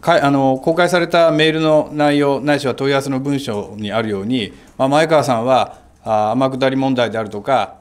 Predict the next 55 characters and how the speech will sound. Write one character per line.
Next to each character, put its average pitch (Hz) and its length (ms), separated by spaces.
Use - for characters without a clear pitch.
あ、 98 540
報 123 200
道 120 120
さ 127 100
れ 120 80
た 123 100
よ 120 160
う 113 40
な 98 260
事 110 160
案 110 100
に 104 100
つ 113 120
い 104 80
て 165 100
の 127 280
い 110 60
ろ 117 120
ん 113 80
な、 107 560
あ、 - 60
こ - 120
と 107 120
が 101 120
あ 117 40
る 113 60
の 117 120
で、 120 100
う 104 80
ん 113 80
ぬ 113 80
ん 110 60
か 120 160
ん 104 80
ぬ 85 80
ん 82 60
と 123 80
い 120 40
う - 20
ふ 139 40
う 131 40
に 113 60
書 - 80
か 165 120
れ 139 100
て 101 140
る 85 220
わ 147 140
け 123 140
で - 160
す - 80
け - 80
れ 82 80
ど 107 100
も、 104 300